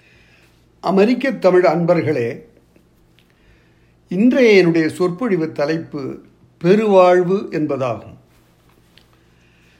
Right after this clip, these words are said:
பெருமைமிக்க வாழ்வு என்பது இதன் பொருள்.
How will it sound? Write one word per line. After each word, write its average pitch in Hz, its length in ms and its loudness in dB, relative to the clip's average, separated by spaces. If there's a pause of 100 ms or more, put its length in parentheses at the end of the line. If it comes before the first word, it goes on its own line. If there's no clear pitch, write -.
(140)
பெருமைமிக்க 247 760 2
வாழ்வு 208 500 2
என்பது 190 440 -2
இதன் 156 300 -4
பொருள். 139 340 -8